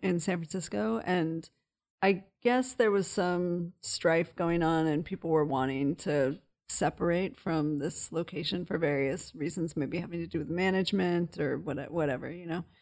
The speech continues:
And, um, and this guy, Robert Hanrahan, was walking by the Deaf Club and saw the sign, the Deaf Club, and thought it was, like, a music venue and,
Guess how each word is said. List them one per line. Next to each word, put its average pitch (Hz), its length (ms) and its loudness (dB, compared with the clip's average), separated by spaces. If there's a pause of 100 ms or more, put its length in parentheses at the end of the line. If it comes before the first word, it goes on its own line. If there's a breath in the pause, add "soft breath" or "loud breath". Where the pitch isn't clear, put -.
(320 soft breath)
And, 190 180 4
um, 165 460 2 (480)
and 185 160 4
this 175 160 2
guy, 175 160 2
Robert 170 300 2
Hanrahan, 175 680 2 (220)
was 156 760 0 (180)
walking 170 500 0
by 165 200 0
the 165 120 2
Deaf - 280 -4
Club 240 360 2 (600)
and 160 320 2
saw 156 400 2
the 156 80 -6
sign, 151 340 -2
the 160 80 0
Deaf 147 260 -4
Club, 190 280 2
and 156 120 -2
thought 123 380 0 (140)
it 180 100 -6
was, 147 340 -8
like, 135 160 -8
a 143 40 -2
music 170 340 0
venue 240 440 0
and, 160 460 0